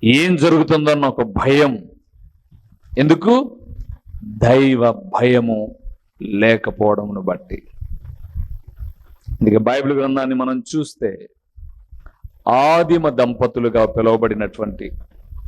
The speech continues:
ఆదాము, అవ్వ ఏదేను వనంలో ప్రశాంతంగా ఉన్నారు. ఏ కొరత లేదు, ఏ కొదువ లేదు, ప్రశాంతకరమైన జీవితంలో ఉన్నారు.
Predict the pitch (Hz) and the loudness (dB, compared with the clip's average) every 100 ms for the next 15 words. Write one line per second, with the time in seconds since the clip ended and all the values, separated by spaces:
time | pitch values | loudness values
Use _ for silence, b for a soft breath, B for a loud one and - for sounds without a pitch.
0 | - - - - 107 123 131 135 156 247 | -12 -14 -6 0 2 4 4 4 2 0
1 | - - - _ - - - - 107 110 | -4 -14 -18 _ -20 -20 -14 -2 0 2
2 | 113 - - - - - _ _ _ _ | 0 0 -12 -20 -20 -20 _ _ _ _
3 | - - - 131 156 170 202 208 190 156 | -20 -8 0 2 4 2 2 2 2 0
4 | 143 127 - 117 - 151 196 247 269 240 | 0 -2 -2 -6 -2 0 4 4 2 2
5 | 247 226 185 135 113 98 - _ - - | 4 6 6 4 0 -2 -6 _ -20 -20
6 | _ - - - _ _ - - - - | _ -20 -18 -18 _ _ -16 -16 -16 -18
7 | - - - - 131 185 196 190 175 208 | -20 -20 -16 0 2 4 2 2 2 4
8 | 240 233 208 180 185 208 147 156 - 175 | 4 6 6 6 4 4 2 0 0 2
9 | 180 226 208 151 120 - - - _ _ | 6 8 8 8 2 -4 -14 -16 _ _
10 | - - - - - - - - - 139 | -20 -16 -14 -14 -16 -20 -18 -14 0 0
11 | - 208 262 302 285 269 254 233 208 180 | 4 4 4 4 2 2 4 4 2 0
12 | 131 190 196 180 165 147 120 107 - | 2 2 6 6 6 4 4 0 -4